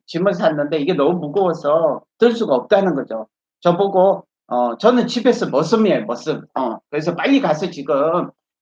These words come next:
그걸, 짐을 들고 와야 됩니다. 아, 어. 자, 어쨌든, 어, 세 번째는요, 음, 독서를 제대로 했다는 기준,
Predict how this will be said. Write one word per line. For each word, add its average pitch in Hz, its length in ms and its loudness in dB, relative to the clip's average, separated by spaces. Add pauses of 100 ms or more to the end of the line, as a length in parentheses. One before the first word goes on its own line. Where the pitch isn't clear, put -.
(120)
그걸, 180 640 0
짐을 190 500 -2 (100)
들고 208 280 0
와야 151 280 -4
됩니다. 156 240 -12 (280)
아, 123 300 -6 (760)
어. 107 160 -14 (680)
자, 143 300 -2 (100)
어쨌든, 240 680 0 (380)
어, 147 580 -4 (220)
세 349 140 -4
번째는요, 254 880 -8 (340)
음, 123 560 -16 (1040)
독서를 269 560 4
제대로 196 540 2
했다는 247 600 -2
기준, 151 540 -6